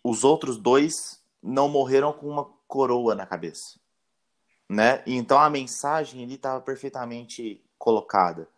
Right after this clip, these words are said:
Ele tava morrendo a pior morte, talvez, possível naquele contexto histórico de Roma, pra mostrar essa mensagem, mas ele tava morrendo, inclusive,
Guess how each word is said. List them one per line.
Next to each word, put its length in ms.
Ele 140
tava 220
morrendo 380
a 40
pior 340
morte, 360
talvez, 380
possível 460
naquele 320
contexto 580
histórico 480
de 100
Roma, 440
pra 260
mostrar 580
essa 200
mensagem, 600
mas 300
ele 160
tava 280
morrendo, 640
inclusive, 1080